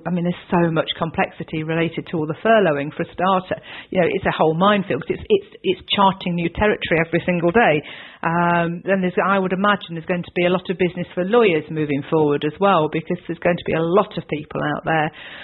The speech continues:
going, "Rrr," afterwards. <laughs> So this is going to be change, of course there is, um, but it's, it's not going to get back to where it was overnight,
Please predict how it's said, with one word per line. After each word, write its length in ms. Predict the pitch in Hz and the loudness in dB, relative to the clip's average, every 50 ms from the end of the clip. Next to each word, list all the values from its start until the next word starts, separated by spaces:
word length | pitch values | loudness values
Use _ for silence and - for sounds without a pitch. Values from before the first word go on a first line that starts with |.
| - - - _ _ - | -16 -18 -18 _ _ 0
going, 300 | 196 185 180 175 175 - - - | 2 4 4 2 0 -4 -10 -8
"Rrr," 640 | 190 196 226 240 240 247 240 233 226 220 214 - - - - - 208 220 233 233 220 | -2 2 4 6 6 6 6 6 6 4 4 2 0 -6 -8 -2 2 4 4 4 2
afterwards. 400 | - - 180 156 - - 185 - | 0 -2 0 0 0 0 0 0
<laughs> 400 | - - 605 605 659 605 - - | 0 2 2 2 2 0 0 2
So 240 | 294 269 254 247 247 - - - - - - - _ - - - | 4 4 4 4 2 -2 -6 -14 -20 -20 -20 -20 _ -20 -6 -2
this 160 | 330 359 339 - | 0 0 0 -2
is 80 | 320 - | -4 -2
going 160 | - 330 302 | 0 0 0
to 80 | - - | 0 0
be 80 | 302 | -2
change, 400 | 285 - - 370 415 392 277 - | 0 0 0 0 0 0 0 -2
of 80 | - - | -4 -4
course 160 | - 320 311 - - | -4 -4 -4 -4 -4
there 160 | - 247 196 | 0 2 2
is, 160 | 160 160 160 - - - - 196 | 2 2 0 -4 -8 -8 -2 0
um, 400 | 196 196 196 202 202 196 - - | 0 2 2 2 0 -2 0 2
but 320 | 240 185 151 175 170 - - - - - | 4 4 6 4 2 0 -4 -12 -8 -4
it's, 320 | - - - - - _ _ _ _ _ _ _ | -2 -2 -2 -4 -8 _ _ _ _ _ _ _
it's 240 | - 214 - - - | -8 -8 -8 -6 -4
not 180 | - 233 - - | -2 -2 0 0
going 140 | 208 202 180 | 0 -2 0
to 80 | - | 0
get 160 | 202 - - - - | -2 -2 -2 -2 -4
back 200 | 202 185 - - | -4 -4 -4 -8
to 60 | - - | -6 -2
where 180 | 202 190 180 170 | 0 0 2 0
it 140 | - - | -2 0
was 320 | 190 208 170 117 - - 160 - - - _ _ _ _ _ - | 2 2 2 2 0 -4 -8 -12 -18 -20 _ _ _ _ _ 2
overnight, 720 | 190 190 190 165 175 185 175 170 160 156 - - - - | 4 4 4 4 4 2 2 2 0 -2 -2 -4 -6 -8